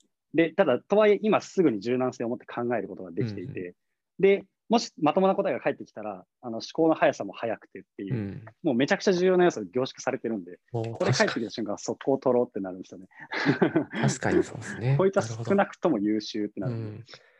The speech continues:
Speaker 2: そうです。なるほど、なるほど。まあ、しかも少なくともあれですよね。あの、考えてなかったことを、あたかも考えてたかのふりをして、へ-、マジで変なこと言うよりは、「ちょっとごめんなさい、考えてなかったです」
Speaker 1: うん、絶対その方がいい。
Speaker 2: で、「今すぐ考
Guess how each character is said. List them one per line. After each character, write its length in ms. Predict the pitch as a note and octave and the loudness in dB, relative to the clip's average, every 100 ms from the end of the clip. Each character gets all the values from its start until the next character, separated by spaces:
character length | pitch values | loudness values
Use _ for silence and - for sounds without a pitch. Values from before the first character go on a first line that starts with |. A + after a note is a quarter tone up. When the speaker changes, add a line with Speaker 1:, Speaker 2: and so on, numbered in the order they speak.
| _ _ _ _ _ | _ _ _ _ _
Speaker 2:
そ 280 | - D#3 C3+ | -12 -6 -6
う 40 | |
で 100 | - | -8
す。 120 | - - | -18 -8
な 140 | A#2 | -4
る 100 | C3 | 0
ほ 100 | C3 | 0
ど、 100 | C3 | 0
な 100 | A2+ | -2
る 60 | A2 | -4
ほ 60 | |
ど。 160 | G#2 - _ - | -8 -10 _ 0
ま 100 | F3 | 0
あ、 40 | - - | 0 -8
し 100 | - | 0
か 140 | A#3 | 2
も 80 | C#3+ | 2
少 180 | - D#3+ | 0 2
な 100 | G3 | 2
く 40 | |
と 100 | - | 2
も 80 | G2 | 2
あ 60 | F#2+ | 2
れ 60 | |
で 20 | |
す 120 | G2+ - | 0 -4
よ 60 | |
ね。 220 | - D3 C3 | -6 -6 -4
あ 120 | G#2 | -2
の、 180 | G2+ G2 | -2 -2
考 220 | C#3+ E3+ | 0 2
え 40 | |
て 80 | D#3+ | 4
な 120 | C3 | 2
か 60 | B2+ | 2
っ 60 | - | -2
た 100 | G2+ | -6
こ 100 | F#2+ | -4
と 160 | G2 | 0
を、 260 | G#2 F#2+ - - - - | 2 2 0 -8 -8 -12
あ 140 | - | -2
た 100 | C#3 | 0
か 100 | F3 | 2
も 100 | A2+ G#2 | 0 0
考 280 | C3 C3 | 0 2
え 60 | C#3 | 2
て 80 | C3+ | 0
た 80 | B2 | -4
か 100 | G#2+ | -4
の 80 | |
ふ 140 | G#2 B2 | -4 0
り 100 | C3 | 0
を 60 | A2+ | 0
し 120 | - | -4
て、 180 | B2+ G#2+ | -4 -2
へ-、 160 | B2+ - _ | -4 -8 _
マ 260 | D3 B2 D3 | -4 0 2
ジ 80 | C3 | 2
で 60 | |
変 160 | G#2+ C#3 | 2 2
な 80 | A2 | 2
こ 80 | A#2+ | 0
と 80 | |
言 100 | G#2+ | 0
う 20 | A#2+ | 2
よ 120 | B2+ | 0
り 120 | B2+ | 0
は、 320 | D#3+ F#3+ - _ _ _ - | 0 0 -2 _ _ _ -6
「ち 40 | |
ょ 20 | |
っ 20 | C#3 | -4
と 60 | |
ご 60 | A2 | -4
め 60 | |
ん 40 | G#2 | -6
な 20 | |
さ 80 | - | -4
い、 40 | D3 | 0
考 80 | |
え 20 | C3+ | 2
て 80 | |
な 100 | C#3+ | 4
か 80 | A2 | 2
っ 60 | G2 | 0
た 80 | A#2+ | -4
で 0 | |
す」 0 | |
Speaker 1:
う 40 | |
ん、 40 | |
絶 80 | B2 | -4
対 160 | - C#3 | 2 2
そ 100 | C3 | 4
の 80 | B2+ | 0
方 40 | |
が 60 | A2 | 2
い 20 | |
い。 40 | |
Speaker 2:
で、 40 | D#3 | 4
「今 140 | F3+ | 4
す 100 | C3+ | 2
ぐ 60 | A2+ | -2
考 140 | - | -2